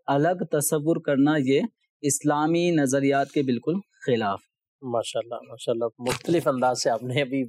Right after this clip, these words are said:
Speaker 2: وضاحت اس کی کی ہے۔ میرا خیال ابھی تمہید ہی ہوئی ہوگی آپ کی، اور، آ، آگے مزید بھی کچھ،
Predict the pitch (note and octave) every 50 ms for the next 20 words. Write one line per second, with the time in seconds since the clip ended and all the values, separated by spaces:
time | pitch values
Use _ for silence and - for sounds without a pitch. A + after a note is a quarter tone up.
0 | - _ _ A#2 A2+ A#2+ A2+ A#2 B2 B2+ - C3 - - - C#3 - - D3+ E3
1 | D3+ C#3 C3+ C3 C3 C3 C3+ C3+ C#3+ C#3+ C#3 C3 D3 C3 - C3+ B2 B2 C3 D3+
2 | D3+ D#3 D#3+ C#3+ C3 A#2 A#2 A#2 A2 A2 A#2+ A#2+ A#2 A2+ - - - C#3+ C#3+ C#3+
3 | _ _ _ _ _ _ _ _ - - A2+ A2+ A2+ A2+ A#2 A#2 A#2 A2+ A2 -
4 | - - A#2+ A#2+ B2 C3+ C3 A#2+ - B2 A#2 A2+ A2+ C3 D3 C3+ B2 C#3+ C3 -
5 | C#3 - -